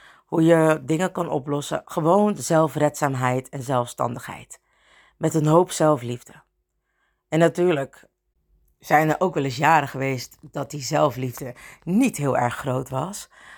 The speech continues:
Maar de basis van mijn zelfliefde was eigenlijk altijd heel oké. Sterker nog, daar word je natuurlijk mee geboren. En along the way verlies je dat. En als je basis goed is, krijg je dat weer terug.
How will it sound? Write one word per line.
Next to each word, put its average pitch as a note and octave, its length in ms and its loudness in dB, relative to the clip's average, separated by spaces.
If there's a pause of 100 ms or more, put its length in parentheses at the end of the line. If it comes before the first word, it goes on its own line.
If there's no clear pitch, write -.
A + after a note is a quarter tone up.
(240)
Maar F#3 200 2
de F3+ 100 -2
basis G3+ 480 2
van F#3 140 -2
mijn D#3+ 160 -2
zelfliefde D3+ 720 -6 (320)
was - 300 -10
eigenlijk F3+ 600 0
altijd D3 500 -2
heel C3+ 240 -4
oké. D3 560 -12 (520)
Sterker F3 380 2
nog, C#3 380 -8
daar D#3 180 -2
word G#3+ 220 0
je E3+ 60 -4
natuurlijk D3 420 -2
mee B2+ 180 -6
geboren. B2+ 520 -2 (1040)
En E3+ 320 -2
along D#3 360 4
the D3+ 60 -2
way C3+ 200 0
verlies D3+ 300 -6
je F#3+ 80 -6
dat. D3 460 -2
En D3+ 200 -8
als C#3 200 -6
je C3+ 100 -6
basis D3+ 460 2
goed - 220 -12
is, C3 300 -6 (880)
krijg D#3 280 2
je D#3+ 60 -6
dat C#3+ 160 -2
weer C3+ 160 -6
terug. - 380 -8